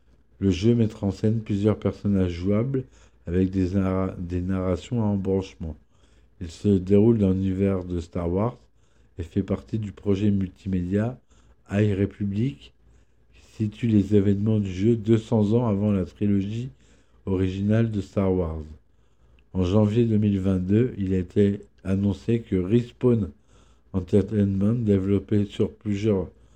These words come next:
plusieurs jeux Star Wars, dont une suite de Sta-, Star Wars Je-, Fallen Order, intitulé Jedi Survivor, int-, alors, ainsi qu'un, des jeux vidéo de type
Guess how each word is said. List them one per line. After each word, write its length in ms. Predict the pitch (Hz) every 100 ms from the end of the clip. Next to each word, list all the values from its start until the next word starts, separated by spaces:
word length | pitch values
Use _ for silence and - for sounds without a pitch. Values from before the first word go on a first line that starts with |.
| _ _ _
plusieurs 340 | 107 104 110 95
jeux 200 | 104 95
Star 300 | - 92 92
Wars, 280 | 107 127 104
dont 180 | 95 98
une 100 | 92
suite 460 | - - 113 117 - _ _ _ _ -
de 60 | 87
Sta-, 420 | - 113 104 101 -
Star 340 | - - 104 98
Wars 260 | 110 101 92
Je-, 140 | 87 87
Fallen 560 | - - 104 104 98
Order, 460 | 95 90 101 107 131 131 _ _ _ _ _ -
intitulé 640 | 87 - - 104 104 107
Jedi 460 | 101 101 101 107 104
Survivor, 960 | - 95 87 87 85 85 98 104 123 131 _ _ _ _ _ _
int-, 160 | 92 90 - -
alors, 680 | - 98 101 92 92 92 - _ -
ainsi 380 | 101 92 - 127
qu'un, 360 | 104 90 85 80 82 85 92
des 160 | 95
jeux 180 | 90 117
vidéo 340 | 120 107 110 110
de 160 | 104
type 340 | - 110 104